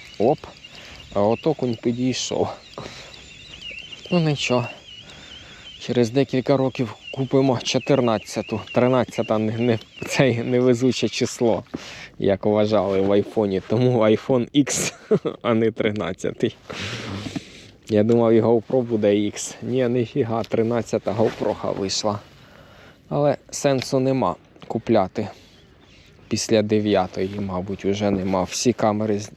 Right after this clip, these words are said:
досить якісно знімають. І не, і якість не міняється з роками після. Та вже п'ятерка знімала хорошо, але дев'ятка краще.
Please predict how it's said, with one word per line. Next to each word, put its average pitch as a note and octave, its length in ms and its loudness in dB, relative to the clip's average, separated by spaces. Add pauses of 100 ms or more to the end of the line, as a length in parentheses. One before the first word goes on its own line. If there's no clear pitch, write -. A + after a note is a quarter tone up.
(260)
досить A2+ 560 -2
якісно G#2 600 -2
знімають. A2+ 720 -2 (680)
І G#2+ 180 -2
не, A2 300 2 (760)
і A2 180 0
якість A2+ 600 0 (840)
не A2 240 4
міняється G2+ 840 -2 (1160)
з G#2 180 -6
роками G2 680 -2
після. G2+ 480 -6
Та B2+ 120 2
вже B2 260 2
п'ятерка A2 540 -2
знімала F#2 520 -2
хорошо, F#2+ 540 -4
але F#2 280 2 (100)
дев'ятка G2+ 560 0
краще. - 560 -6